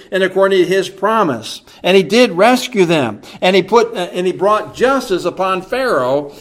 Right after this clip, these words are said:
and the Egyptians. David was oppressed by Saul for many years. The prophets were oppressed by selfish, rebellious rulers.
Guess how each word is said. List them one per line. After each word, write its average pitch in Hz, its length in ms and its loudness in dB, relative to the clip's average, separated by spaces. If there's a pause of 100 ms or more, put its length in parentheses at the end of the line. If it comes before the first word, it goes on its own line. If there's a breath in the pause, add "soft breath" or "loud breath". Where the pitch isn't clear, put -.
(120)
and 185 180 -4
the 202 100 -2
Egyptians. 185 840 -6 (360 loud breath)
David 190 560 4
was 175 180 0
oppressed 185 580 -2
by 196 220 0
Saul 247 540 -2
for 165 180 -6
many 175 280 -4
years. 196 600 -6 (360 soft breath)
The 196 120 4
prophets 240 600 6
were 196 160 6
oppressed 220 480 2
by 196 180 6
selfish, 233 640 0 (240 loud breath)
rebellious 202 680 4
rulers. 185 760 -2